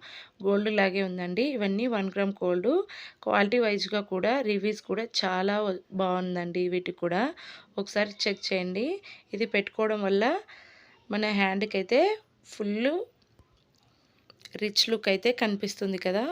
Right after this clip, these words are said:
ఒకసారి ఇది కూడా ట్రై చేయండి. మీకు ఇక్కడ వెలుతురుకు సరిగ్గా కనిపి డైరెక్ట్ అయితే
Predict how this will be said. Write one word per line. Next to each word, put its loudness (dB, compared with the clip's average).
ఒకసారి -2
ఇది -2
కూడా -2
ట్రై -2
చేయండి. -2
మీకు -2
ఇక్కడ 0
వెలుతురుకు 0
సరిగ్గా 0
కనిపి -2
డైరెక్ట్ 2
అయితే 0